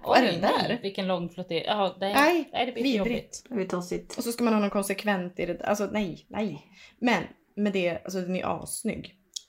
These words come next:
Speaker 1: Den är fruktansvärt snygg.
Speaker 2: Mm. Jävla toppen tröja.
Speaker 1: Ja, men den, och med tanke på att jag då hade liksom,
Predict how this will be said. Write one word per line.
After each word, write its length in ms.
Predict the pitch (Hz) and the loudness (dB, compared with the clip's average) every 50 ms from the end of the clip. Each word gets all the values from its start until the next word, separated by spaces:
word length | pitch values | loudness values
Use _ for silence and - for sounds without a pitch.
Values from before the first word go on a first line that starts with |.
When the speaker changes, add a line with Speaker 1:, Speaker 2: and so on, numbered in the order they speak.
| _ - - - - - - | _ -18 -18 -18 -18 -10 -4
Speaker 1:
Den 100 | 214 202 | -2 0
är 260 | 202 202 208 - - | 0 0 -2 -4 -6
fruktansvärt 1160 | - - - 339 330 294 - - - - - - - 196 147 143 147 - - - - - - | -10 -6 -2 0 2 2 2 0 -4 -14 -4 0 0 2 2 0 -4 -8 -10 -12 -12 -12 -6
snygg. 160 | - 240 247 208 175 | -2 0 2 2 0
Speaker 2:
Mm. 140 | 165 175 170 - _ _ _ _ _ _ _ _ - - - _ _ | 0 -4 -8 -10 _ _ _ _ _ _ _ _ -20 -20 -20 _ _
Jävla 220 | 226 208 190 185 | -8 -6 -6 -6
toppen 760 | 185 - 214 214 - _ _ - 175 170 170 170 170 170 170 - _ _ _ _ - | -6 -8 -10 -10 -10 _ _ -10 -8 -8 -6 -8 -8 -10 -12 -14 _ _ _ _ -12
tröja. 280 | - 240 - - - 190 | -10 -8 -8 -8 -4 0
Speaker 1:
Ja, 440 | 214 220 214 214 214 214 220 220 208 - - | 2 2 4 4 4 2 0 -4 -10 -12 -8
men 160 | 214 208 208 | -6 -2 -2
den, 280 | 208 196 196 196 190 185 180 170 - - - | -2 -2 -2 -2 -2 -2 -2 -4 -6 -4 -4
och 160 | 208 202 196 | -2 -2 0
med 140 | 208 208 202 | -2 -2 -2
tanke 220 | 214 196 180 - | 0 -2 -2 0
på 60 | - 185 | 0 -2
att 120 | 185 - | 0 0
jag 100 | 180 175 | 0 0
då 80 | 185 180 | 2 2
hade 200 | 185 175 165 165 | 0 0 -2 -4
liksom, 440 | 170 175 - 175 165 165 165 - | -6 -6 -4 -4 -2 -2 -4 -6